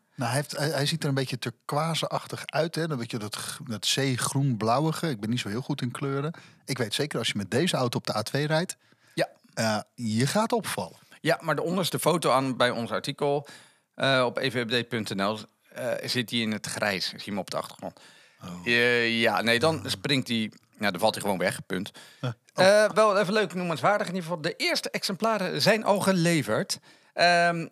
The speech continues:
Speaker 2: en binnen de v-, eerste vierentwintig uur, zeggen ze zelf, wij van W C Eend,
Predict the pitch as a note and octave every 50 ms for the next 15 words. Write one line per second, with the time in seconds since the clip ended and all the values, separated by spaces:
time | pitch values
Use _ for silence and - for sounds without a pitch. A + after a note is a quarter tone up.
0 | - - C3 D3+ D3+ D3+ C3+ C#3+ F#3 G#3 A3 G3 - E3+ D#3+ D#3+ - - C#3 -
1 | - - - G#3 B3 B3+ - - G#3 - C3+ - - G3+ B3+ A3+ G#3+ F#3+ D3+ E3+
2 | F#3 F3 E3+ D#3 - - D3+ F3 G3+ - - A#2 A#2 C#3+ E3+ - B2 C3 B2+ -
3 | - G2 A#2+ B2+ - A2+ - A2+ A#2+ A#2 A#2 G#2+ G2+ - - - A#2 A#2 A2+ -
4 | G#2+ G#2+ G#2+ G#2 - - A2 - - A2+ C#3+ -